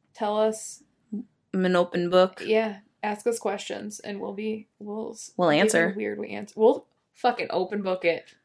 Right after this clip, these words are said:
Speaker 2: Yeah, that's it.
Speaker 1: Spread
Speaker 2: Set
Speaker 1: the
Speaker 2: up,
Speaker 1: word.
Speaker 2: spread yourselves.
Speaker 1: Just wide open.
Speaker 2: Okay, that
Speaker 1: Just
Speaker 2: made, that made me
Speaker 1: spread
Speaker 2: uncomfortable.
Speaker 1: yourself wide open.
Speaker 2: Like spread eagle.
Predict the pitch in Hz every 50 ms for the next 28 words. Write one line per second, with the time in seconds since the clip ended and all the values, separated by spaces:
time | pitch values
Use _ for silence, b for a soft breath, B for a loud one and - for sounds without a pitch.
0 | _ _ _ _ - 170 175 180 180 185 - _ _ _ _ _ _ _ - -
1 | - - 190 190 185 - - - _ _ _ _ b b b b b b b b
2 | b b - - - 196 190 185 - - 214 190 196 196 196 196 - - _ _
3 | - - - - 185 180 185 196 - - 180 170 170 165 170 185 - - - _
4 | _ _ - - 190 - - - - - 196 185 160 156 170 175 180 180 - -
5 | 202 202 190 208 202 208 208 _ _ _ _ _ _ _ _ _ _ _ _ _
6 | _ _ _ _ _ _ - - - - - - - - - - - - - -
7 | - _ - 95 - - 190 208 220 - 202 202 196 - - 202 196 - 175 170
8 | - 208 214 - 202 208 208 - 208 202 190 185 - - - - - - - -
9 | - - - - - - 190 175 170 170 170 - - 214 208 208 196 196